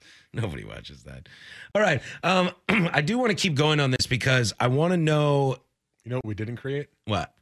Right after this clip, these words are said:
Speaker 2: Quidditch.
Speaker 1: We did not create Quidditch.
Speaker 2: We did not.
Speaker 1: We did not.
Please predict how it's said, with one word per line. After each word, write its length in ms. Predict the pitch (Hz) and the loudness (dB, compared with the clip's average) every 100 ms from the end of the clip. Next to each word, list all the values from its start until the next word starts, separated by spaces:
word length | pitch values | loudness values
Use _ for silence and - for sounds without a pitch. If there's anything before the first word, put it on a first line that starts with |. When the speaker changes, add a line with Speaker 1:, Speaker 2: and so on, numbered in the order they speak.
| - | -18
Speaker 2:
Quidditch. 440 | - 87 78 - _ _ _ _ _ _ _ _ - | -14 -14 -14 -20 _ _ _ _ _ _ _ _ -14
Speaker 1:
We 120 | 82 | -10
did 140 | 78 | -8
not 220 | 80 82 - | -4 -4 -6
create 300 | 73 64 - | -10 -12 -12
Quidditch. 420 | 67 60 - 98 | -18 -18 -12 -10
Speaker 2:
We 60 | |
did 160 | 92 92 | -10 -10
not. 220 | 123 117 _ _ _ 85 | -10 -10 _ _ _ -16
Speaker 1:
We 80 | 78 | -12
did 120 | 80 | -10
not. 240 | 76 64 | -10 -12